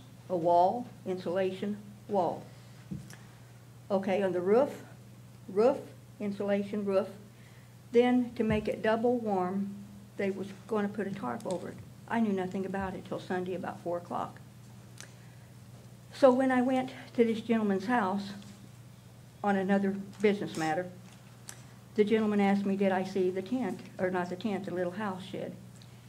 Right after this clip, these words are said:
It was big enough to where Eddie and I could get in. Eddie's head would not reach.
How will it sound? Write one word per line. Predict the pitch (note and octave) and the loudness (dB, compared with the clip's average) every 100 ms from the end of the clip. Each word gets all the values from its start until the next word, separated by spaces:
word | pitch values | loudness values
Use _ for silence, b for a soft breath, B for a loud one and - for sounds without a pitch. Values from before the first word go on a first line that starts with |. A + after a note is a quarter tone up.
| - | 0
It | G3+ | 2
was | F#3 F#3+ | 2 2
big | A3 | 2
enough | A#3+ A3+ G#3 A3 - - | 2 2 0 -4 -12 -12
to | G3+ | -2
where | F#3+ F#3+ | 0 0
Eddie | G3 G3+ | 0 0
and | G3 | -2
I | |
could | G3+ G3 | -4 -4
get | G#3+ | -2
in. | G#3 F#3 G3+ G#3+ - - - B B B - - - - - | -2 0 -2 -4 -12 -18 -20 B B B -20 -18 -18 -10 0
Eddie's | A3 A3 G#3+ | 0 0 -2
head | G#3 G3 F#3+ | 0 2 0
would | F#3+ | -2
not | F#3 F#3+ | -2 -2
reach. | G3+ D#3 - - | -2 -2 -4 -12